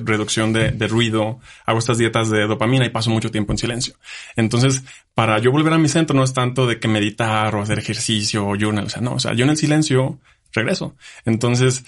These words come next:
yo cuando estoy descansando, en, ya sea en mi casa o en la naturaleza o en una caminata o algo, o sea, el silencio me ayuda a,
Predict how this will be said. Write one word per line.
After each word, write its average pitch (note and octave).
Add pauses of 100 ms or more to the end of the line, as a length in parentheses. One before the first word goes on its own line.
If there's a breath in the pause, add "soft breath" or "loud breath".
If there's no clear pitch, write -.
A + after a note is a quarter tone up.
(260 loud breath)
yo B2
cuando A#2
estoy B2
descansando, A#2
en, G#2+
ya A2+
sea A#2
en A#2
mi A2+
casa A2
o G#2
en G#2
la G#2
naturaleza G2+
o G2+
en G#2
una A2
caminata A2
o C#3+
algo, C3+
o B2
sea, G#2+
el A2+
silencio A#2+
me G#2+
ayuda G#2
a, G2+